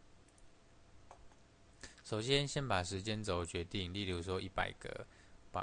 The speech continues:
Auto Key，Auto Key 打开，利用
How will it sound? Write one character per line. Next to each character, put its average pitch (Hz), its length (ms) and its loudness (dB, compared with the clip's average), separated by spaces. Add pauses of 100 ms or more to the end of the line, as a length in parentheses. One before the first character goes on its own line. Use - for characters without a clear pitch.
Auto 104 220 -2
Key，Auto 107 560 -2
Key 104 180 -2
打 78 220 -4
开， 90 320 2 (1600)
利 107 140 -2
用 101 280 2